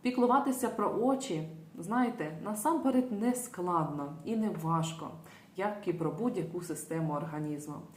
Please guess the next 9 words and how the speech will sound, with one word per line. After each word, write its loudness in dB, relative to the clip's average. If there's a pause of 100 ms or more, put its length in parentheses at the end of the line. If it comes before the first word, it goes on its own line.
(320)
А 0
якщо 2
впровадити 0 (320)
просто 2
кілька 0
таких -4
простих, -2 (540)
зовсім 0
нескладних 0